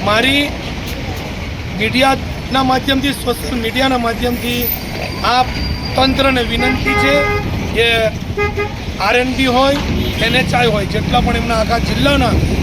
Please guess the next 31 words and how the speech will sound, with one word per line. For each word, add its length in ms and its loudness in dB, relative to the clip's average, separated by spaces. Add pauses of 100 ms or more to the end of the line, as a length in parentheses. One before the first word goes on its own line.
(120)
સમગ્ર 460 2
ભરૂચ 340 2
જિલ્લાના 400 0
તમામ 340 4
રસ્તાઓ 320 0
તૂટી 360 0
ગયા 200 2
છે. 160 -2
પ્રથમ 320 0
વરસાદની 600 2
અંદર, 280 2 (460)
એની 260 2
અંદર 240 2
જ 100 2 (120)
તમને 240 0
બતાવી 480 2
રહ્યો 160 2
છે 100 -2
કે 160 -2
કેટલો 300 0
મોટો 240 -2
ભ્રષ્ટાચાર 680 2 (440)
આ 120 2
અધિકારીઓ 600 0
અને 120 0
આ 120 0
કોન્ટ્રાક્ટર 580 -2
દ્વારા 260 4
કરવામાં 440 0
આવેલો 260 -2
છે. 160 -4